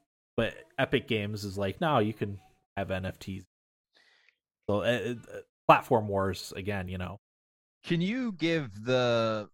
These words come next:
Speaker 2: like, the layman's, uh, definition of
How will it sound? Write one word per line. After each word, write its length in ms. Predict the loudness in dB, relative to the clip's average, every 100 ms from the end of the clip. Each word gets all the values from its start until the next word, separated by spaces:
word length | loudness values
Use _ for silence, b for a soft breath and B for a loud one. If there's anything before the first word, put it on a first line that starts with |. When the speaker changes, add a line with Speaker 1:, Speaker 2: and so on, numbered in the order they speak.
| _
Speaker 2:
like, 300 | -2 0 0 -6 _ _ _ -8
the 100 | -4
layman's, 960 | 0 4 6 6 4 2 -4 -10 -14 -4
uh, 400 | 0 2 0 0
definition 580 | -2 0 0 0 0 0
of 460 | 0 0 -2 -6